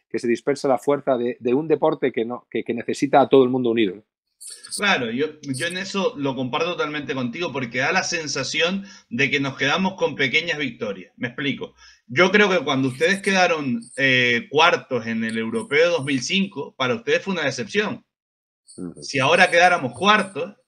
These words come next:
Speaker 2: a, eh, vamos a Canaletas y a, y a la Cibeles. No sé si me explico.
Speaker 1: Bueno,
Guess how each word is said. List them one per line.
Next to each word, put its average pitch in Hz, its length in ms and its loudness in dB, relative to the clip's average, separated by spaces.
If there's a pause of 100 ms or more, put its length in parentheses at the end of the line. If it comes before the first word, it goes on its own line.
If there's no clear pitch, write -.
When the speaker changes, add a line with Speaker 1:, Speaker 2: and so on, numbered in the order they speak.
(320)
Speaker 2:
a, 123 160 -2
eh, 123 260 -6
vamos 147 280 -2
a 170 100 0
Canaletas 147 720 2
y 139 80 0
a, 123 220 0
y 120 80 -2
a 120 80 -4
la 120 80 -8
Cibeles. 107 460 -10 (640)
No 143 240 -8
sé 92 100 -10
si 175 120 -6
me 165 80 -4
explico. 143 340 0
Speaker 1:
Bueno, - 180 0